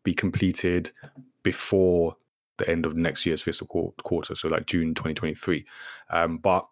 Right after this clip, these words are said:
stuff is happening at Blizzard, and recently, so as well as the Activision, or current, still current Activision C E O Bobby Kotick being re-elected to the board, uh, for another year, the Activision Blizzard board,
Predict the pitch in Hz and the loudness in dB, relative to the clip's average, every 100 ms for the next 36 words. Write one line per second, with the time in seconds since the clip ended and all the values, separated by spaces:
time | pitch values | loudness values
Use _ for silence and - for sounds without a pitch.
0 | _ - - - 92 - 95 - 87 - | _ -8 -4 0 0 0 -4 0 -2 -2
1 | 90 87 - 90 - 98 92 104 113 - | -4 -2 0 -2 0 0 4 2 2 -4
2 | - 92 87 87 87 85 - 95 85 101 | -2 2 2 2 0 -2 -2 -2 4 4
3 | - - 82 78 76 87 - - - - | 4 2 -2 -2 -2 -2 -4 -12 -6 2
4 | 104 123 127 107 104 107 104 101 98 - | 4 6 6 4 4 4 6 6 4 0
5 | _ _ _ _ _ _ - 107 - 95 | _ _ _ _ _ _ 2 2 2 0
6 | 90 92 90 - 101 92 92 - - - | 2 2 0 2 4 4 0 -4 -2 0
7 | 90 92 85 82 85 90 82 82 90 87 | 2 2 2 2 0 -2 -2 0 2 2
8 | 82 87 87 87 90 - - 90 87 85 | 2 0 0 0 -2 -2 -4 -2 -2 0
9 | 92 92 - 87 104 85 101 101 101 - | 2 0 -2 -6 -4 -4 2 2 2 -2
10 | - - _ - 87 87 92 92 90 90 | -14 -20 _ -2 -2 0 0 0 0 2
11 | 98 110 135 - _ _ - 101 98 98 | 4 2 0 -8 _ _ 0 4 6 6
12 | 98 98 95 _ _ - 110 - 104 98 | 6 4 0 _ _ -2 0 2 2 2
13 | 95 90 - - 92 92 80 _ _ _ | 2 0 -2 0 2 2 -2 _ _ _
14 | _ _ - 104 82 78 78 | _ _ 2 2 4 2 -2